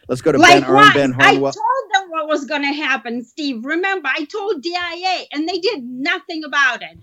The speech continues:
Speaker 2: So thanks for, thanks for having
Speaker 1: Fine.
Speaker 2: me. Thanks
Speaker 1: We'll have
Speaker 2: for
Speaker 1: you back
Speaker 2: telling the truth.
Speaker 1: We'll have you back on. Let's go to Amazon, order a book right now. Ben Harnwell in Rome. Ben, you've been all over the Zelensky story. Uh, uh, get me up to date. Hungary, Zelensky, all of it.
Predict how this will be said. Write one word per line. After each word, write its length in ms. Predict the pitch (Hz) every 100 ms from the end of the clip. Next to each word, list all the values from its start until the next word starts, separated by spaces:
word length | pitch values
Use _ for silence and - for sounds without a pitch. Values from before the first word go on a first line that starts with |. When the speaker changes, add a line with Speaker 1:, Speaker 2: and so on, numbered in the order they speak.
| _
Speaker 2:
So 260 | - 269 247
thanks 320 | 311 330 330
for, 260 | - 302 285 -
thanks 300 | 277 277 285
for 340 | - 254 254 233 - 220
having 260 | 233 233
Speaker 1:
Fine. 200 | 240 254
Speaker 2:
me. 40 | 247
Thanks 160 | 226
Speaker 1:
We'll 80 | 220
have 80 | 143
Speaker 2:
for 40 |
Speaker 1:
you 60 | 139
back 180 | 139 135
Speaker 2:
telling 120 | -
the 60 | -
truth. 120 | 185 _ _ 135
Speaker 1:
We'll 120 | 139
have 120 | 143
you 60 | 139
back 260 | 139 135
on. 100 | 143
Let's 160 | 135 135
go 120 | 160
to 140 | 147 139
Amazon, 440 | 139 139 123 131
order 280 | 123 131 127
a 40 | 113
book 240 | 120 110
right 120 | 120
now. 140 | 113 107
Ben 240 | 98 135
Harnwell 480 | 131 135 131 131 131
in 200 | 151 147
Rome. 480 | 139 143 143 139 135 127
Ben, 400 | 143 147 143 143
you've 120 | 135
been 120 | 135
all 160 | 139 139
over 140 | 135
the 100 | 123
Zelensky 560 | 117 107 131 131 - 120
story. 500 | - 127 123 117 107 _ _ _ -
Uh, 240 | 123 117 110 135
uh, 80 | 123 117 123 127
get 120 | 123 139
me 120 | 135
up 120 | 120
to 100 | 131
date. 280 | 113 120 107
Hungary, 400 | 135 135 127 123
Zelensky, 480 | 110 123 120 - 110
all 160 | 113
of 80 | 104
it. 100 | 95